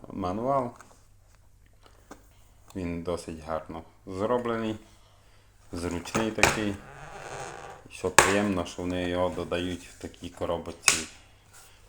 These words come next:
що можна тримати собі тут самі ніти, самі закльопки.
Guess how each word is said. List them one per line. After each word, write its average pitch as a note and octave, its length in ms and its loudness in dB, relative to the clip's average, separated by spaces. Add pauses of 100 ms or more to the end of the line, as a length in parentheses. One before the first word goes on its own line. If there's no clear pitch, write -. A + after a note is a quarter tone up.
що - 320 -4 (100)
можна F2 400 0 (720)
тримати E2+ 460 0
собі D#2+ 360 -10
тут E2 220 -12 (1500)
самі E2+ 260 -2
ніти, A#2 420 2 (400)
самі E2+ 340 -4
закльопки. G2+ 680 0